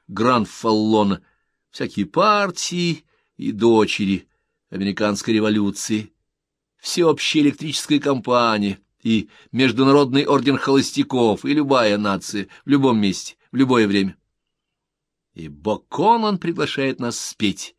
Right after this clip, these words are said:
вместе с ним так: "Что такое Гранфаллон?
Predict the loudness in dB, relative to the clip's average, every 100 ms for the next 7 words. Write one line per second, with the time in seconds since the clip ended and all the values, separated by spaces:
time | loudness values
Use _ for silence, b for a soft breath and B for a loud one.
0 | _ _ _ _ -6 -6 -8 -12 -10 -10
1 | -10 -8 -12 -12 b b b b -12 -4
2 | -2 0 0 2 2 0 b b b -4
3 | 0 2 0 -6 -4 0 2 2 4 2